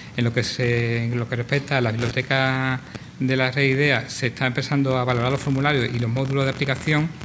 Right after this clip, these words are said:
Electra, que es un sistema de información web de catalogación de imagen y meta-, metadatación de la Consejería de Cultura hecho para el Centro de Documentación de Arte Escénica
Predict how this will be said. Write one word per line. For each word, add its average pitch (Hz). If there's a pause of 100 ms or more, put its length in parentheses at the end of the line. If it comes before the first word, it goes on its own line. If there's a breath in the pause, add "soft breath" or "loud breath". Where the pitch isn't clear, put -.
(460 loud breath)
Electra, 160
que 135
es 131
un 139
sistema 143
de 147
información 143
web 151
de 123
catalogación 120
de 139
imagen 143
y 131
meta-, 113 (100)
metadatación 127 (480 loud breath)
de 127
la 127
Consejería 123
de 139
Cultura 143
hecho 143
para 123
el 110
Centro 143
de 143
Documentación 139
de 139
Arte 135
Escénica 131